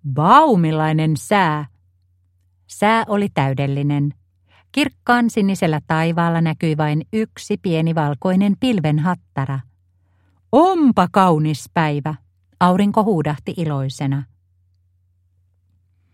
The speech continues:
Hän meni ulos ruohikolle ja korkeiden tikkaiden luo. Hän kiipesi tikkaita pitkin ylös, kunnes tavoitti pienen valkoisen pilven. Se oli pehmeä ja ilmava kuin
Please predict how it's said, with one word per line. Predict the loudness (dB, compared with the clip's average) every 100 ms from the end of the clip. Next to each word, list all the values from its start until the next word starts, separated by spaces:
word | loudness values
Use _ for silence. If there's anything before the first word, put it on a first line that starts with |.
| _ _ _
Hän | 0
meni | 4 2 2
ulos | 0 0 0
ruohikolle | 0 0 0 0 -2 0
ja | 0 -2
korkeiden | 0 -2 0 -2 0 0 -2
tikkaiden | -6 _ -4 -2 -2 -2 -2
luo. | -4 -6 -10 _ _ _ _
Hän | -2 0
kiipesi | -2 -2 -4 -2
tikkaita | -4 -4 -4 -2 -4
pitkin | -6 -6 -6 -4
ylös, | -4 -2 -2 -6 -12 -6
kunnes | -2 -2 -2
tavoitti | -2 -2 0 -4 -6 -10 -6
pienen | -2 0 0 0
valkoisen | 0 0 -2 -4 -2 -2 -2
pilven. | -4 -4 -4 -4 -4 -8 _ _ _ _ _ _ _
Se | -6
oli | -2 -2
pehmeä | 0 -2 0 0 0
ja | 0 -4 -4
ilmava | -2 0 0 0 -4
kuin | -2 -2